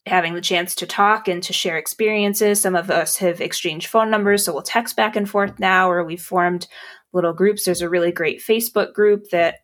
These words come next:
um, Doctor Kiona started called Invitation. But just to really see the sense of community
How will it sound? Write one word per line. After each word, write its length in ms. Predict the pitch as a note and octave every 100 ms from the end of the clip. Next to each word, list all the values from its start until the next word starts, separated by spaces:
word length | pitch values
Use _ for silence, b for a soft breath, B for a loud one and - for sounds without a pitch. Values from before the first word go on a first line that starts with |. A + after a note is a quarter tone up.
| -
um, 320 | E3+ D#3 C#3+
Doctor 320 | E3 F3 F3 F3+
Kiona 640 | - F3+ F#3+ G#3 F#3+ F#3
started 760 | - - G3+ G3+ G3+ G3 G3+ G3+
called 240 | - F3+
Invitation. 880 | F3 F#3+ F3 - G3 G3+ G3+ F#3+ G3 - _ _ _ _ _ -
But 160 | -
just 260 | - A#3+ -
to 120 | B3+
really 380 | G3 G#3 A3 G3
see 260 | - - G3+
the 140 | G3
sense 340 | - F#3 F#3+
of 120 | F#3 -
community 800 | E3+ D#3 F3+ F#3+ E3 D3+ F#3